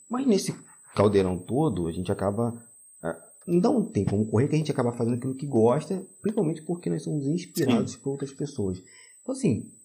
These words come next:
Speaker 1: se, você tem como citar aí duas pessoas que inspiram você, tu olha assim, tu, "Pô, era isso que, é, é nesse nível que eu quero chegar"?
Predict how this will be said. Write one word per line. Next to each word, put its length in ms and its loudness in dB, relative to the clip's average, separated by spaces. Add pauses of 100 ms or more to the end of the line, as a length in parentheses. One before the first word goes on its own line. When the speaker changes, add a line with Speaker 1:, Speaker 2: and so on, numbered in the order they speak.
(420)
Speaker 1:
se, 500 -4
você 100 2
tem 120 0
como 160 2
citar 240 0
aí 60 2
duas 500 4
pessoas 520 -4
que 120 -6
inspiram 560 2
você, 320 0
tu 140 -2
olha 120 0
assim, 160 -8
tu, 100 -10
"Pô, 360 -2 (680)
era 240 -2
isso 440 -4
que, 320 -6
é, 160 2
é 20 2
nesse 360 2
nível 200 6
que 60 -2
eu 40 -2 (100)
quero 100 -4
chegar"? 400 -6